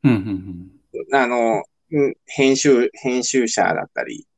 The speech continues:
Speaker 2: その、
Speaker 1: うん。
Speaker 2: 載せるか載せないかとかの判断もあるじゃないですか。
Speaker 1: そうですね。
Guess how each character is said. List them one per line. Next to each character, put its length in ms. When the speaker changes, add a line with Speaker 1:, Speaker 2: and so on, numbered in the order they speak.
Speaker 2:
そ 100
の、 100
Speaker 1:
う 160
ん。 40
Speaker 2:
載 100
せ 140
る 120
か 100
載 120
せ 140
な 120
い 60
か 340
と 80
か 100
の 60
判 260
断 160
も 60
あ 60
る 80
じ 60
ゃ 40
な 20
い 20
で 40
す 80
か。 40
Speaker 1:
そ 180
う 40
で 60
す 140
ね。 120